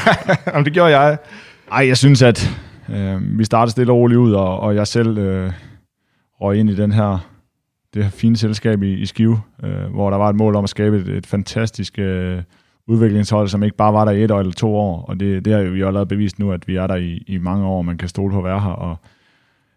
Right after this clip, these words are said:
Speaker 2: der er løbet mange, <laughs> meget vand igennem, men altså, øh, talentmæssigt, øh, kan vi ikke komme udenom, at Niklas Larsen har et kæmpe talent, øh, Frederik Rodenberg, kæmpe talent, øh,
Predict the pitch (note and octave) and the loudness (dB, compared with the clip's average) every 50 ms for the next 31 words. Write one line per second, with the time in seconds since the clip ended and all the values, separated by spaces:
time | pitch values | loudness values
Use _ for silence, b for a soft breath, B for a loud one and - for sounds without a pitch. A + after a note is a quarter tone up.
0 | _ - F#2+ F#2+ F#2+ F#2+ G2 F#2+ G2 F#2+ G2 G#2+ G#2+ G#2+ G#2 G2+ F#2+ G#2 A2+ B2+ | _ -4 0 0 2 2 2 2 2 2 2 2 2 4 2 2 2 2 4 4
1 | C3 A#2+ A#2 A#2+ A#2 A#2 G#2+ G#2+ A#2 A#2+ A2+ G2+ F#2 F#2 F2+ F#2 F#2+ F#2+ G2 F#2+ | 6 6 6 6 6 4 4 4 4 4 4 2 0 -2 -4 -2 -2 -2 -2 -2
2 | - G#2+ G2+ F2 B B B B B B B B B B - G2 G2 G2+ - - | -2 -2 -2 -4 B B B B B B B B B B -2 -2 -2 0 0 0
3 | A2 A2 A#2+ B2+ A#2 A2 A#2 A#2 G#2+ G2+ G#2+ - - E2 - - F#2+ F#2+ F2+ F2 | 2 4 4 4 4 4 4 4 2 2 -2 -4 -4 -8 -8 -8 -8 -8 -8 -8
4 | D#2+ D#2 - - - B B B B B B B - - - - G#2 G#2 G2+ G#2 | -10 -12 -12 -14 -16 B B B B B B B -20 -14 -8 -2 0 2 2 2
5 | - - G#2+ G#2+ G#2+ G#2+ G2+ F#2+ F#2+ G2 F2+ E2+ F#2+ F2+ F#2+ G2 G2 G2 - G2+ | 2 2 2 2 4 2 2 0 0 -2 -2 -4 -4 -2 -2 0 0 0 0 -2
6 | G2 F#2 - - G2+ G2+ F#2+ - - F#2 G2 F#2+ F#2 F#2 F#2 F2+ F2 E2+ F2 F2+ | -2 -2 -2 -2 -2 -2 -2 -4 -4 -4 -4 -4 -4 -4 -6 -6 -6 -6 -6 -8
7 | F2+ F2 - - - - G2 F#2+ F#2+ F#2 G2+ G2+ G2+ F#2 G2 F#2+ F2+ E2+ - - | -8 -10 -10 -10 -8 -4 -4 -2 0 0 0 0 0 0 0 0 -2 -4 -6 -10
8 | - - G2+ G2+ F2 - F#2+ F#2 F#2+ F#2 F2+ - - - F#2+ F#2+ F#2+ | -6 -4 -4 -4 -4 -4 -6 -6 -4 -6 -6 -8 -12 -16 -16 -14 -14